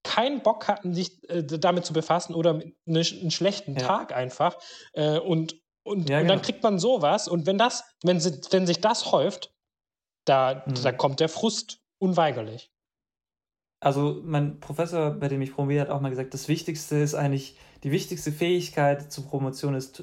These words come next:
Speaker 2: Frustrationstoleranz.
Speaker 1: Ja.
Speaker 2: Und das, äh, finde ich, nach wie vor hat er, hat er damit recht.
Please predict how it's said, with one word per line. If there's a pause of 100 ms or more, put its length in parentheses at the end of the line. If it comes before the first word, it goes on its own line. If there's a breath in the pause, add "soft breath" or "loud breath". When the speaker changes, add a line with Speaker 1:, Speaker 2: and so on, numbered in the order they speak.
Speaker 2:
Frustrationstoleranz.
Speaker 1:
Ja. (960)
Speaker 2:
Und
das,
äh,
finde
ich,
nach
wie
vor
hat
er,
hat
er
damit
recht.